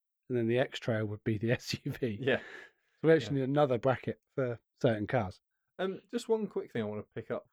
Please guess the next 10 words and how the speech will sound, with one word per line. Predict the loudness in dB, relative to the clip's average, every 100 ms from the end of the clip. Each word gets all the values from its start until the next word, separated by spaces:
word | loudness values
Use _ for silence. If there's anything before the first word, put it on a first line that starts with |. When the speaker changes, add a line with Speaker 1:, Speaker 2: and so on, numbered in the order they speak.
| _
Speaker 2:
what | -12
you | -12
said | -8 -6
earlier, | -4 -6
Sam, | -8 -14
about, | -14 -12 -12 -14
um, | -14 -14 -14 -14 -18 _ -2
self-charging | 0 0 -2 -4 -6
hybrids. | -6 -6 -6 -16 _
Speaker 1:
Mm-hmm. | 2